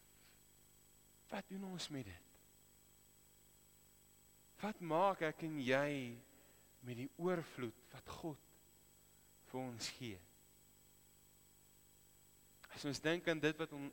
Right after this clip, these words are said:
wat ander nodig het, dit wat God van my en van jou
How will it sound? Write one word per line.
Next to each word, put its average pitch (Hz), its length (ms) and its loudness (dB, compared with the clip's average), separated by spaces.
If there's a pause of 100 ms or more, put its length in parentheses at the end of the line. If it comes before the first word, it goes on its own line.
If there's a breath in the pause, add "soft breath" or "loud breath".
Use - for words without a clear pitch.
(100)
wat 135 240 2
ander 160 280 2
nodig 156 440 2
het, 156 280 -4 (760 loud breath)
dit 196 240 10
wat 190 160 8 (840)
God 208 300 4
van 180 160 -2
my 156 180 6
en 165 100 -2
van 165 160 -8
jou 156 140 0